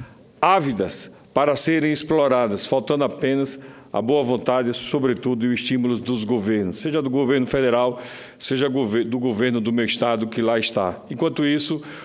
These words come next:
compramos insumos, compramos potássio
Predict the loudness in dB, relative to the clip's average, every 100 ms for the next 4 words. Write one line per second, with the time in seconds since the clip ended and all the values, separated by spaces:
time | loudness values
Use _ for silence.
0 | -6 -2 0 2 2 2 -2 -6 -12 -12
1 | -4 -2 0 0 2 0 -4 -4 -4 0
2 | 0 0 -2 0 0 2 2 2 -2